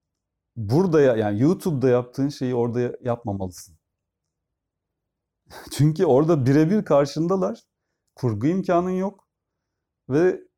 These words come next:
herkes sonuçta herkes eğlenmek istiyor. Yani bu çok <laughs> temel bir sorun aslında. Yani sorun derken eğlenmek istiyor insanlar.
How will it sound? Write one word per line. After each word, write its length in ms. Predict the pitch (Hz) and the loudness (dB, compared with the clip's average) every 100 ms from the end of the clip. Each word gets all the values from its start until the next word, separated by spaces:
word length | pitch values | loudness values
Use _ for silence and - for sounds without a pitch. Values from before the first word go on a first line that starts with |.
| _ _ _ | _ _ _
herkes 680 | 139 196 208 - 240 240 | 2 2 0 -2 -4 -6
sonuçta 580 | - 180 185 - 240 233 - _ _ _ _ _ 147 | -6 -4 -4 -8 -6 -6 -6 _ _ _ _ _ 0
herkes 360 | 285 - 190 | 0 0 0
eğlenmek 520 | 156 147 147 151 156 156 | 2 4 2 2 -2 -4
istiyor. 480 | - - 98 92 | -14 -10 -10 -10
Yani 220 | 110 113 113 | -12 -10 -10
bu 100 | 135 | -6
çok 500 | 170 160 - - _ _ - _ | -6 -6 -14 -18 _ _ -18 _
<laughs> 500 | _ - - _ 123 | _ -20 -20 _ -6
temel 500 | - 165 185 190 156 | 0 2 4 2 2
bir 260 | 151 147 - _ _ _ _ _ _ | 0 0 -6 _ _ _ _ _ _
sorun 380 | - - 127 131 | -14 -2 0 0
aslında. 460 | 101 - 110 95 - | -2 -6 -10 -10 -8
Yani 300 | 95 104 - | -6 -6 -8
sorun 360 | - 107 123 | -4 -2 -2
derken 360 | 202 165 110 - | -4 -6 -8 -6
eğlenmek 460 | 160 240 330 349 - | -2 0 2 0 -4
istiyor 260 | - 196 | -4 -2
insanlar. 500 | 139 127 104 95 - | -2 -2 -6 -8 -12